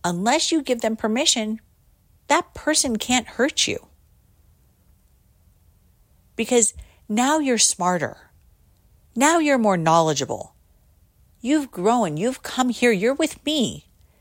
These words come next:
You've been listening to the podcast. You've been listening to the radio shows. You've been listening to whatever information is out there. Even other teachers, mentors, God knows what, helping you and guiding you.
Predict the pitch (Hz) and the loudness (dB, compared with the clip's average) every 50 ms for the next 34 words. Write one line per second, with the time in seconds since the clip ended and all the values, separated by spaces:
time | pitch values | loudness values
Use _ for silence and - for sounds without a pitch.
0 | _ _ _ _ _ _ 208 226 220 247 233 233 247 269 294 - - 285 277 269 | _ _ _ _ _ _ -4 -2 0 0 -2 2 2 2 2 2 0 -2 -4 -2
1 | - 277 247 247 226 - 240 226 233 220 - 233 208 214 220 - - 185 175 180 | -2 2 2 0 0 2 2 2 2 2 0 -2 0 0 0 0 -4 -4 -6 -6
2 | 170 180 208 247 277 - - 269 269 269 - - - 254 240 214 208 202 208 208 | -6 -4 -2 0 0 0 -2 -4 -8 -6 -4 -4 -4 -4 -2 -2 0 0 0 0
3 | 202 202 202 202 - 208 202 202 196 196 175 165 156 160 151 151 175 220 269 - | -2 -2 -4 -4 -2 -2 0 0 0 -2 -4 -8 -8 -8 -8 -6 -4 0 0 0
4 | - 269 254 262 262 - - - 208 190 185 180 175 - - - - - - _ | 0 0 -4 -8 -6 -4 -4 -2 0 0 0 0 -4 -8 -18 -20 -20 -20 -20 _
5 | _ _ _ - 208 240 277 311 330 320 285 - 220 240 233 233 233 220 208 202 | _ _ _ -4 -2 0 0 0 0 0 -2 -2 -4 -6 -6 -6 -4 -4 -2 -2
6 | 202 196 - 196 180 175 165 - - - _ _ 170 165 156 - - - - 120 | -2 -2 -2 -2 0 0 0 -2 -2 -6 _ _ 2 2 2 2 0 -6 -6 -6
7 | 110 104 - - _ _ _ _ _ _ _ _ _ _ _ _ - - 269 285 | -6 -10 -14 -18 _ _ _ _ _ _ _ _ _ _ _ _ -2 -2 0 0
8 | 311 285 - - - 226 226 233 220 202 - - 247 247 - - 233 220 226 208 | 0 -4 -6 0 0 2 2 2 2 2 -2 -2 -2 -2 -2 2 2 2 2 2
9 | - 202 185 202 214 - - 208 202 202 190 180 - _ _ _ _ _ _ _ | -2 -4 -4 -2 -2 -2 -2 0 0 0 0 -2 -8 _ _ _ _ _ _ _
10 | _ 214 208 208 208 202 196 196 185 185 170 165 165 160 160 151 - - _ _ | _ 4 4 4 4 0 0 0 0 0 -2 -2 -2 0 0 0 -2 -4 _ _
11 | _ - - - - _ _ _ _ - - 262 262 262 262 - 208 170 147 139 | _ -20 -20 -20 -20 _ _ _ _ -2 2 2 2 2 2 -2 -4 -2 -4 -4
12 | 139 139 139 143 139 - 156 175 202 233 240 208 175 156 135 - - - - - | -4 -4 -4 -6 -4 0 2 2 2 2 0 -2 -6 -6 -6 -8 -12 -16 -18 -20